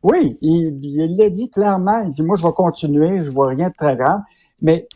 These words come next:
ce qui est intéressant, Richard, dans l'article à droite, là, euh, là, une partie de l'argent qui a été cherché, euh, pour financer justement cette, euh, euh,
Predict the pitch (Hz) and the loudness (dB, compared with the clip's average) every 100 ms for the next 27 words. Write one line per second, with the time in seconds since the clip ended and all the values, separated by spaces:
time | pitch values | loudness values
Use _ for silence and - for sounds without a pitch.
0 | _ - - 277 233 185 147 131 196 151 | _ -20 -2 2 4 4 0 0 -2 -2
1 | 117 156 147 135 127 - 220 135 123 117 | 0 0 2 2 0 -2 -2 0 -2 0
2 | 151 170 117 135 _ _ _ _ - 127 | 0 0 -2 -4 _ _ _ _ -2 2
3 | 123 110 _ _ 147 175 - 214 240 202 | 2 0 _ _ 4 4 2 2 2 0
4 | - - 196 143 127 117 143 175 143 135 | -6 -2 2 2 2 0 -2 0 -2 -2
5 | 117 117 - 160 190 _ _ 123 123 120 | -4 -6 -4 -8 -8 _ _ -2 2 2
6 | 117 - 175 165 - 139 120 110 160 165 | 0 0 0 -2 -2 2 2 0 -2 -4
7 | - 120 120 147 - 113 120 113 110 113 | -2 0 2 0 0 0 2 2 0 -2
8 | 113 113 117 117 117 - 107 | -2 0 0 0 -2 -4 -8